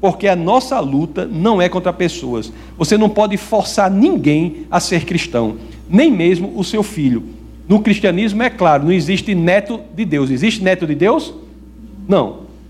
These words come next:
O filho do pastor Orlando aí, ele tem que ser, decidir por ele mesmo, ser filho de Deus. Tem que criar uma relação de paternidade direta com o Senhor.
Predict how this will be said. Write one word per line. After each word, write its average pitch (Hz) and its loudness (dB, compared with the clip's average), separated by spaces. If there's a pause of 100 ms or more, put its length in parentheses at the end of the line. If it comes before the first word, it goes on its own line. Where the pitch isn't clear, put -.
(180)
O 202 6
filho 311 2
do 294 0
pastor 214 2
Orlando 185 0
aí, 233 -2 (400)
ele 196 4
tem 233 2
que 226 -2
ser, 240 2
decidir 208 0
por 170 4
ele 359 4
mesmo, 131 -4 (280)
ser 190 -2
filho 233 2
de 269 2
Deus. 131 0 (380)
Tem 208 4
que 214 0
criar 226 4
uma 196 -2
relação 233 0
de 254 -2
paternidade 156 0
direta 185 2
com 151 -2
o 143 -2
Senhor. 113 -4